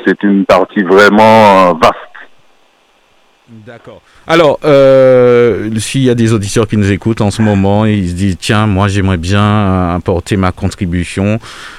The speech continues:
Speaker 2: euh, co-, comment ils, ils, ils procèdent pour, pour vous joindre ?
Speaker 1: Alors, je vais laisser un numéro de téléphone qui est le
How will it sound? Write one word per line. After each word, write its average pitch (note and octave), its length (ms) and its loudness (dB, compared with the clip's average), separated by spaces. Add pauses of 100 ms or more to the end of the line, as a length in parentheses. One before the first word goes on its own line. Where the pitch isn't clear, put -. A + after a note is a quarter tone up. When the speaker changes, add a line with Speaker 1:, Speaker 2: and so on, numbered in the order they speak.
(140)
Speaker 2:
euh, F#2+ 500 0
co-, F#2+ 140 -6
comment G#2 320 -2
ils, A2+ 240 -2
ils, F#2 460 -6
ils G2 60 -6
procèdent G2+ 440 -4
pour, G2 220 -4
pour F#2+ 160 -4
vous F#2 140 -2
joindre ? F2+ 440 -2 (1300)
Speaker 1:
Alors, A2 360 4
je G#2 80 2
vais G#2 360 6
laisser G#2+ 280 2
un G#2+ 60 2
numéro G2+ 340 2
de F#2+ 60 -8
téléphone A#2+ 540 2
qui G2 140 -8
est G2 120 4
le F#3 180 4